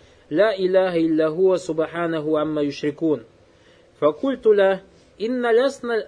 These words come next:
на'будухум». Каль: «Алейса юхарримуна ма ахалля Аллаху фатухарримух, ва юхиллуна ма харрама Аллаху фатухиллуна». Факульту: «Баля». Каля: «Фатилька ибадатухум». Ади ибн Хатим,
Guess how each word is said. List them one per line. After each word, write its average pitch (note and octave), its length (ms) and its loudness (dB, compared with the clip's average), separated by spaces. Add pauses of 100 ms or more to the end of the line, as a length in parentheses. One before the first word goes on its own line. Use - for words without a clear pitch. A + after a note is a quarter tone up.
на'будухум». D#3+ 840 0 (560)
Каль: F#3 320 2 (140)
«Алейса F3+ 500 2
юхарримуна D3+ 840 -4
ма D3 140 -4
ахалля D#3 500 -2
Аллаху C#3+ 420 0
фатухарримух, C#3+ 840 -4 (580)
ва F#3+ 160 2
юхиллуна G3 840 0
ма F#3+ 180 -4
харрама F#3+ 480 -4
Аллаху E3 420 -2
фатухиллуна». D#3+ 920 -4 (540)
Факульту: F#3+ 520 -2
«Баля». G3+ 440 2 (380)
Каля: E3+ 280 2
«Фатилька D3+ 640 -4
ибадатухум». C#3 720 -4 (720)
Ади F3 360 -4
ибн G3+ 180 -6
Хатим, F#3+ 480 -2